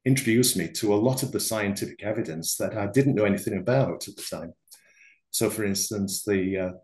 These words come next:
the pollen that's been found on the shroud that comes from plants that are known to be native, not to Europe, but to places such as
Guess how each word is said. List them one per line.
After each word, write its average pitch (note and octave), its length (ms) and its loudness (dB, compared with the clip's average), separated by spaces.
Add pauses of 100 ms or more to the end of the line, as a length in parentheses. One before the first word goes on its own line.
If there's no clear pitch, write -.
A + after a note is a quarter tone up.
(140)
the - 80 -8
pollen A#2 480 2
that's F2+ 180 -10
been F2+ 200 -4
found F#2 360 -4
on F2 120 -2
the E2+ 80 -4
shroud E2 500 -2 (760)
that G2 360 2
comes G2+ 220 -2
from F#2+ 240 -2
plants G2+ 560 -2
that F#2+ 120 -2
are F#2 60 -4
known F#2 220 -2
to F#2 100 -6
be G2 140 2
native, F#2+ 600 0 (340)
not A#2+ 240 2
to - 120 0
Europe, C3 560 4 (640)
but G#2+ 280 -2
to F#2+ 440 0 (220)
places G2 800 2
such - 260 -6
as F#2 460 -4